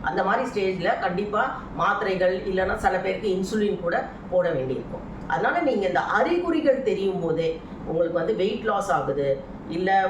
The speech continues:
உங்களோட பு-, ஏதாவது ஒரு புண்ணு வந்து ஆறாம இருக்கு, யூரின் பேசேஜ்ல வந்து ஒரே இச்சிங்கா இருக்கு, யூரின் பேசேஜ்ல மேல்ஸ், ஆம்பளைங்களுக்கு வந்து கட்ஸ் இருக்கு, இல்ல erectile dysfunction, இரெக்ஷன்ல செக்ஷுவல் ப்ராப்ளம்ஸ் இருக்கு, இல்ல தாகம் எடுத்துட்டே இருக்கு,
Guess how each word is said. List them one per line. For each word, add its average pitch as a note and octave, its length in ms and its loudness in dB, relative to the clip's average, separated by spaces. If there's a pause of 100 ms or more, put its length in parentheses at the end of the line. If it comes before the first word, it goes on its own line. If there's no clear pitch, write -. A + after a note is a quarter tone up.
உங்களோட E3+ 400 2 (140)
பு-, B3 240 -2
ஏதாவது A3 340 4
ஒரு G#3+ 220 2
புண்ணு A#3+ 200 2
வந்து G#3 260 2
ஆறாம G#3 420 2
இருக்கு, C#3+ 460 -2 (360)
யூரின் C4 420 0
பேசேஜ்ல G3 400 0
வந்து F#3 300 2
ஒரே F#3+ 320 0
இச்சிங்கா G3+ 500 0
இருக்கு, C3+ 440 -2 (200)
யூரின் B3+ 320 2
பேசேஜ்ல F#3+ 460 0 (220)
மேல்ஸ், G#3 420 0
ஆம்பளைங்களுக்கு F3+ 720 0
வந்து E3+ 240 0
கட்ஸ் - 320 -2
இருக்கு, C#3+ 460 -2 (260)
இல்ல G3 180 0
erectile B3 640 2
dysfunction, F3 400 -2
இரெக்ஷன்ல A3 640 2 (100)
செக்ஷுவல் C4 460 0
ப்ராப்ளம்ஸ் E3+ 480 0
இருக்கு, C3+ 400 -4 (340)
இல்ல G3 200 0
தாகம் B3 400 2
எடுத்துட்டே G3+ 460 2
இருக்கு, D3 460 -2